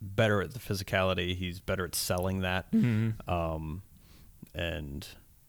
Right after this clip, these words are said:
Speaker 1: yeah, it, it's definitely all, like, I, I would probably say he's, ugh, I, I was gonna say the best all-around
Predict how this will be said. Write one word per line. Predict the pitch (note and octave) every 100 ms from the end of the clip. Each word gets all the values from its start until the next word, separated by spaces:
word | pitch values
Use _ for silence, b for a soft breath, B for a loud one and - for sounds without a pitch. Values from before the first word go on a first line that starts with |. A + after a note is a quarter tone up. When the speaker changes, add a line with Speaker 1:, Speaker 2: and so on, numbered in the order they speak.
| - -
Speaker 1:
yeah, | - - - -
it, | F2+ F#2+ -
it's | G2+ -
definitely | G#2+ G2 F#2+ E2+ - - _ -
all, | C3 A#2+ - - B B B -
like, | A#2+ A2+ - -
I, | B2 A#2+ -
I | A2
would | A2 -
probably | A2 A2+ G#2+ G2+ F#2
say | - G2+ G2
he's, | F#2+ F2+ - - _ _ - - - - -
ugh, | - D2 A1 - - B B B B -
I, | A2
I | G#2 A2+
was | G#2+
gonna | G#2+
say | A2+
the | G2 F#2
best | G2+ -
all-around | F#2 A#2+ A#2+ A#2 A2+